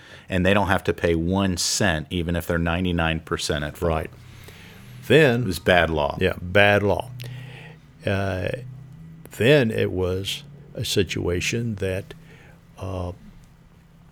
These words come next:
Speaker 2: the judge directed a verdict at the close of the plaintiff's case, saying that it, uh, it,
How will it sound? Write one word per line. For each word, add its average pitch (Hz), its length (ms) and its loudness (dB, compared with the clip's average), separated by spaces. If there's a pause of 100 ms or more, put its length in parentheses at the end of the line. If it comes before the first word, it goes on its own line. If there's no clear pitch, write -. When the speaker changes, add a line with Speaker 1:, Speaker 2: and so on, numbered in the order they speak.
(160)
Speaker 2:
the 98 120 -2
judge 107 720 4 (1300)
directed 104 500 4
a 92 80 2
verdict 107 440 2
at 92 100 -6
the 90 60 -6
close 98 380 -4
of 117 60 -6
the 101 80 -6
plaintiff's 98 420 -6
case, 90 520 -6 (460)
saying 95 600 -2
that 95 220 -4 (760)
it, - 280 0 (160)
uh, 95 360 -2 (920)
it, - 120 -8